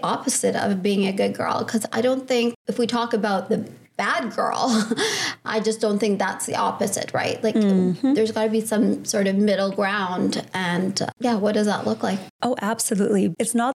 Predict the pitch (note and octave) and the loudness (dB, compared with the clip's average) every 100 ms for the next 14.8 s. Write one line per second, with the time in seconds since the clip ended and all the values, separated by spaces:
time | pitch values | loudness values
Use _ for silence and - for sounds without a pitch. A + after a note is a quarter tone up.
0 | - G3 - - C#4 C4+ A3 A3 G#3 G#3 | 2 2 2 0 2 4 2 0 0 0
1 | F#3+ - - G#3 - A3+ - G#3 G3 G#3 | 0 -2 -2 -4 -2 -2 0 0 2 2
2 | G#3 G3 - - G3+ D4+ D#4+ - - A#3 | 4 2 0 -4 -2 2 0 0 0 2
3 | G#3 G3+ G3+ F#3+ - - F#3+ G#3 G#3 - | 4 2 0 -2 -2 -4 -2 0 0 0
4 | F#3 F#3+ - G3 F#3 G#3+ A#3+ D4 C#4+ A3 | 0 0 2 0 2 2 2 0 -2 0
5 | F#3+ - G#3 F#3 - F#3+ F#3 - F3 E3+ | -2 2 2 4 2 4 4 2 0 0
6 | - F#3 - - G#3+ G#3 A#3 B3 F#3 - | 2 0 -2 -2 0 0 0 0 -2 0
7 | B3+ C4+ A3+ A#3 C4+ A3 - G#3 G3 A3+ | 0 4 2 4 2 2 0 0 0 2
8 | C4 C4 - - C4 C#4+ A3 - - - | 0 0 -2 0 0 2 -2 -2 -2 -2
9 | - - G#3+ - - G#3 A#3+ B3+ C#4+ A#3+ | -6 -4 -2 -2 -2 0 2 0 2 0
10 | G#3 E3 F#3+ E3+ F#3 - E3+ - - - | 0 -2 0 0 0 0 2 2 0 -4
11 | - - G3 A3 A3 - A3 F#3 F#3 - | -10 -6 0 2 0 -2 -2 0 -2 0
12 | F3 F#3 G#3 - G#3+ G3 - F#3 F3+ - | 0 0 -2 -2 0 0 2 2 2 -2
13 | - G3 F#3 G3 F#3+ F3+ F#3 F3+ - F#3+ | -4 -2 0 2 0 0 0 2 0 -2
14 | G#3 - - G3 - A3+ G3 | -2 -4 -4 -4 0 2 2